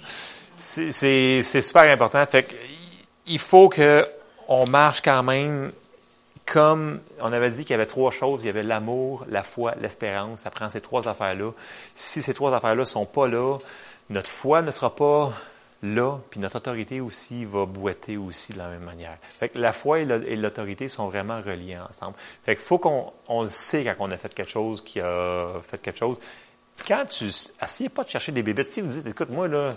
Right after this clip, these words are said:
c'est clean en dedans, je suis correct, je suis correct, je suis correct. » Puis j'ai même demandé à Dieu, « Y a-t-il quelque chose dans mon cœur qui fait que ça pourrait ralentir, cette affaire-là ? »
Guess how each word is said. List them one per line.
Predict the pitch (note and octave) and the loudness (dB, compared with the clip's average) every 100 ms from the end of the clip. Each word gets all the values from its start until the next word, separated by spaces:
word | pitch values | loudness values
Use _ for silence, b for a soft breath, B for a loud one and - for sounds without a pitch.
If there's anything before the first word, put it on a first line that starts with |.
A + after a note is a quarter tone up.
| - | -10
c'est | - B2 | -8 -6
clean | G2+ A#2+ C#3+ | -6 -8 -4
en | A#2 | -4
dedans, | G2 A#2 B2 | -2 -2 -2
je | |
suis | - | -4
correct, | - G2+ A#2+ | -4 -2 -2
je | A#2 | -6
suis | |
correct, | - F#2+ A2 | -4 -2 -2
je | - | -6
suis | F#2 | -6
correct. » | G2+ F#2 | -6 -6
Puis | F#2 | -4
j'ai | G2 | -2
même | D#3+ | 0
demandé | E3 F#3 F3 | 2 2 4
à | D3 | 2
Dieu, « | C#3+ | 2
Y | D#3+ | -2
a-t-il | C3+ | -2
quelque | - F3+ | -2 -2
chose | - G#3+ G3+ | 4 4 4
dans | D#3+ | 0
mon | D#3 | -2
cœur | C#3+ F3+ F#3 | 2 2 2
qui | - | 0
fait | - | -4
que | E3 | -4
ça | C#3+ | -4
pourrait | C#3 D3+ | -6 -4
ralentir, | C#3+ C#3+ C#3 F3 | -2 -2 -2 -4
cette | F3 | -4
affaire-là ? » | C3+ D3 D#3+ F#3 | 2 2 4 0